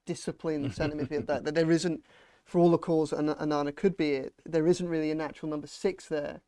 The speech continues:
Speaker 2: Mm.
Speaker 1: And, you know, one thing that Everton have struggled, and this, this outdates Dyche, 'cause, you know, remember, I mean, most vivid memory of this is Villa away last season, is, you know,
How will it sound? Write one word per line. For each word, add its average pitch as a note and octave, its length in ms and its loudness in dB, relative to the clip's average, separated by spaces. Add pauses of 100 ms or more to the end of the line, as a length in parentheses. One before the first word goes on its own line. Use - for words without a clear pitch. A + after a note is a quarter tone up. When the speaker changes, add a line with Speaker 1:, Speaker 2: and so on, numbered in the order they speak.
(140)
Speaker 2:
Mm. F#2+ 40 -20 (1040)
Speaker 1:
And, D#3 520 -2 (280)
you D3+ 140 -6
know, C#3+ 80 -2
one E3 260 2
thing D3+ 280 -2
that D3+ 120 -4
Everton D3+ 200 -4
have D3 100 -12
struggled, D3 440 -6
and C#3+ 200 -12 (460)
this, - 220 -12 (280)
this E3 160 -8
outdates D3 720 -4 (140)
Dyche, C#3+ 500 -4
'cause, C3+ 280 -16
you D3+ 120 -10
know, C3+ 140 -12 (240)
remember, C#3 400 -6 (1160)
I - 40 -8
mean, D3 340 -4
most D3+ 240 0
vivid D#3 240 2
memory C#3+ 280 -2
of C#3+ 60 -8
this C#3+ 160 -10
is D3+ 80 -8
Villa D3 280 0
away C#3+ 380 -2 (300)
last E3+ 380 -2
season, D3 400 -2
is, D3 200 -10 (680)
you D3 120 -4
know, C#3+ 100 -4